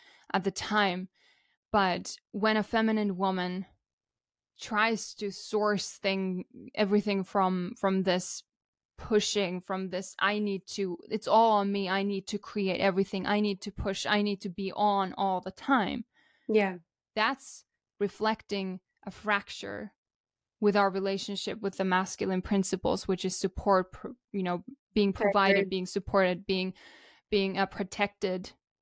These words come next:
Speaker 1: right? And so even boundaries that you get to set,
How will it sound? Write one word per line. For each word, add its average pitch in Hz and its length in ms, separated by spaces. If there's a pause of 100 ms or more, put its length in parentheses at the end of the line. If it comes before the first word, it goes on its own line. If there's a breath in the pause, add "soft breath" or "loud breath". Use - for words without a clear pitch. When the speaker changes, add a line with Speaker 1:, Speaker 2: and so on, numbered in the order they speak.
(320)
Speaker 1:
right? 180 340 (320 soft breath)
And 196 180
so 196 520 (120)
even 202 260
boundaries 190 1040
that 190 200
you 214 240
get - 240
to 202 100
set, - 500